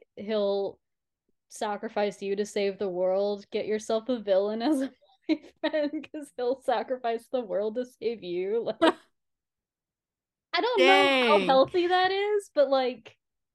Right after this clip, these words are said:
Speaker 1: those two, it, it feels like it, that is the good,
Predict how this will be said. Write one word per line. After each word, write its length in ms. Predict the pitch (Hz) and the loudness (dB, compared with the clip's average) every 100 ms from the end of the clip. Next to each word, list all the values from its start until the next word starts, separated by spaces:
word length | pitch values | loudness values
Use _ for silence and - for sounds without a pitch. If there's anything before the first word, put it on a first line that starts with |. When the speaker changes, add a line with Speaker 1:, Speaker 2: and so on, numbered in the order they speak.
| _ _ _ _ _ _ _ _ | _ _ _ _ _ _ _ _
Speaker 1:
those 260 | 233 339 427 - | -2 2 2 0
two, 600 | - 403 381 381 349 311 - | 0 2 2 0 0 -4 -2
it, 180 | 302 - | -2 0
it 220 | 320 294 _ _ | -2 -6 _ _
feels 400 | 339 359 370 320 | -2 -2 -2 -2
like 280 | 330 311 254 _ _ | -2 -2 -4 _ _
it, 260 | 269 254 - _ _ _ _ _ _ _ 208 | 0 0 -4 _ _ _ _ _ _ _ -4
that 460 | 247 240 247 240 - _ _ _ | 0 2 2 0 -6 _ _ _
is 160 | 247 220 | -10 -6
the 160 | 233 220 _ _ _ - 202 _ _ | -6 -8 _ _ _ -20 -20 _ _
good, 240 | 247 220 | 2 2